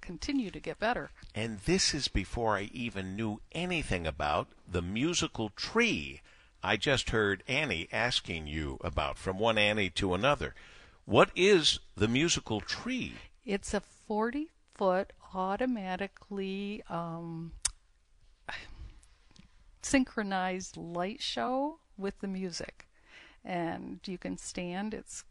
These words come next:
Speaker 1: of course, free of charge to enjoy the, the show, and it goes, uh, all late into the evenings.
Speaker 2: The tree puts on a show.
Speaker 1: Yes.
Speaker 2: With lights and music.
Speaker 1: That's right.
Speaker 2: And I heard, uh, one of you <laughs> say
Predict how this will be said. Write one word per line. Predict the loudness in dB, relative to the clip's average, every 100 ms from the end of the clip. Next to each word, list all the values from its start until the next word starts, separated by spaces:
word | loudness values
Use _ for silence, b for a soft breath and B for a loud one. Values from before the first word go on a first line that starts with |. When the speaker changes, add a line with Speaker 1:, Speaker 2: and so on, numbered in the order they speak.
| -12
Speaker 1:
of | -14 -6
course, | -4 -4 -8 -8
free | -8
of | -8
charge | -4 -2 0 -2 -6
to | -6 -6
enjoy | -6 -4 0 0 0 -2
the, | -4 -2 -4 -6
the | -8
show, | -2 2 2 2 -2
and | -4
it | -6
goes, | -6 -6 -4 -6 -8 -6
uh, | -4 -4 0
all | 2 2 0 0
late | 0 2
into | 2 2 0
the | -4
evenings. | -6 -6 -8 -8 -8 2
Speaker 2:
The | 4
tree | 4 4
puts | 4 6
on | 6 4
a | 4
show. | 0 0 -4 -2
Speaker 1:
Yes. | 0 0 2
Speaker 2:
With | 2 8
lights | 8 8 4 4
and | 6 6 4 -2
music. | -2 2 2 2 -10 -10 -10 -6
Speaker 1:
That's | -4 -2
right. | 0 0 4
Speaker 2:
And | 6
I | 8 6
heard, | 4 2 0
uh, | 2 2
one | 4 4 4
of | 4
you | 4
<laughs> |
say | 6 4 2 0 0